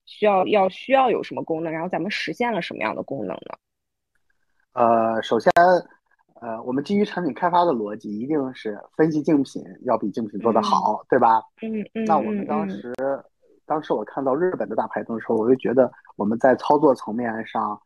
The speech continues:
Speaker 2: 便携程度层面上以及功能方面上可以全方位的优化，这是一个巨大的市场，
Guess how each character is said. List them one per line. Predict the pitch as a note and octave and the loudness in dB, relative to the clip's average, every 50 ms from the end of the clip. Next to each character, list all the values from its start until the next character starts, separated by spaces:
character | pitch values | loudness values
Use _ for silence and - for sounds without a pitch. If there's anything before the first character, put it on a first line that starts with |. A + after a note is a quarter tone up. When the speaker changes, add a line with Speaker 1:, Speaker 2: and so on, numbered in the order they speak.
| _ _ _ - | _ _ _ -2
Speaker 2:
便 | D#3+ D3 C#3 | -2 -2 0
携 | B2 C#3+ C3+ | 2 0 0
程 | C3 - - G#2 B2 | 0 -2 -6 -6 -4
度 | C#3 D3 C#3+ B2 G#2+ - - _ _ _ | -2 0 0 0 -2 -4 -10 _ _ _
层 | - - G#2+ | -8 -6 -4
面 | A2 A#2+ A2+ A2 G#2 | -2 -2 -2 -4 -4
上 | - A#2 G#2 G#2 - | -4 -4 -4 -4 -2
以 | A#2 A2 | -4 -4
及 | G2+ - B2+ | 0 0 2
功 | B2 F3+ F#3 | 2 2 4
能 | F#3 D3+ B2 A2+ | 2 2 0 0
方 | - A#2 | 0 0
面 | A#2 A2+ A2 | 0 -2 -4
上 | - - - G2 - | -4 -8 -8 -10 -8
可 | - - D3 | -2 2 2
以 | E3 B2+ G2+ | 4 4 2
全 | - - C3+ | 0 0 0
方 | - G#3 A3 | 2 2 2
位 | C#4 C4 | 0 -2
的 | - - | -4 -6
优 | - - G2+ G2+ - | -8 -10 -10 -12 -12
化， | - - _ _ _ | -12 -14 _ _ _
这 | - D#3+ | -4 0
是 | E3+ | 2
一 | E3 E3 D#3+ | 4 4 4
个 | D#3+ E3+ | 4 2
巨 | D#3+ - G#3+ | 2 2 2
大 | - - - - | 2 2 0 -4
的 | - - G#3 - _ _ _ _ _ _ _ _ - | -8 -8 -10 -12 _ _ _ _ _ _ _ _ -8
市 | - - C#3+ | -2 -2 -2
场， | - - - - - | -2 -2 -6 -10 -10